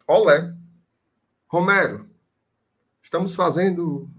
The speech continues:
dando mundos e fundos. Aí sai a notícia que tá oferecendo não sei quantas centenas de milhares de reais.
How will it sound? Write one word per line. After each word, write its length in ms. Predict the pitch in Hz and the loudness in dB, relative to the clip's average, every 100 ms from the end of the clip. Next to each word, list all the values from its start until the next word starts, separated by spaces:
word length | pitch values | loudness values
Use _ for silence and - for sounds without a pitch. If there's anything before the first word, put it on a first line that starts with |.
| _ | _
dando 360 | 127 180 190 170 | -2 -2 0 -2
mundos 380 | 151 196 185 165 | 2 2 2 -4
e 40 | |
fundos. 680 | 170 165 175 135 - - - _ _ _ _ - | -8 -6 -6 -8 -12 -18 -20 _ _ _ _ -12
Aí 300 | 113 151 165 | -10 -10 -8
sai 220 | - 147 | -4 -2
a 40 | |
notícia 460 | 147 143 160 160 127 | -2 -6 -8 -12 -14
que 120 | - | -16
tá 400 | - 131 123 - - | -8 -6 -6 -10 -18
oferecendo 760 | - 127 113 - 135 117 107 | -10 -8 -8 -8 -10 -10 -12
não 60 | 110 _ _ _ _ _ - | -18 _ _ _ _ _ -12
sei 300 | - 170 - | -8 -8 -6
quantas 280 | 147 135 | -8 -8
centenas 460 | - 131 143 135 120 | -10 -8 -6 -8 -8
de 100 | 123 | -10
milhares 460 | 123 127 120 120 113 | -8 -6 -4 -6 -8
de 120 | 117 | -8
reais. 540 | 117 110 120 120 - | -6 -4 -4 -6 -14